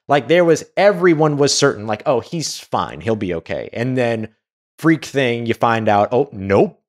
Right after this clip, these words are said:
nope, nope, nope, we're all wrong. Everybody's wrong." And that's okay. That happens sometimes. But for the vast majority of the time, with the exception of that one instance, this has been the way that it has gone for the New Orleans Saints. They have taken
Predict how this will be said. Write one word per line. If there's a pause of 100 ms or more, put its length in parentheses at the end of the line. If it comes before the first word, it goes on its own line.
(240)
nope,
nope, (160)
nope,
we're
all
wrong.
Everybody's
wrong." (280)
And
that's
okay. (100)
That
happens
sometimes.
But
for
the
vast
majority
of
the
time,
with
the
exception
of
that
one
instance, (880)
this
has
been
the
way
that
it
has
gone
for
the
New
Orleans
Saints.
They
have
taken